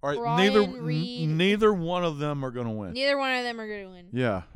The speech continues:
Speaker 2: Bronson Reed, Cameron Grimes, Dexter Lumis, L A Knight.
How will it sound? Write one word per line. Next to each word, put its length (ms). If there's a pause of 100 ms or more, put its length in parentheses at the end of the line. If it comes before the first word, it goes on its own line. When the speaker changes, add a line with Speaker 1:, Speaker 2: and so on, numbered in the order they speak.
(140)
Speaker 2:
Bronson 520
Reed, 640
Cameron 480
Grimes, 960 (840)
Dexter 460
Lumis, 920 (840)
L 200
A 140
Knight. 540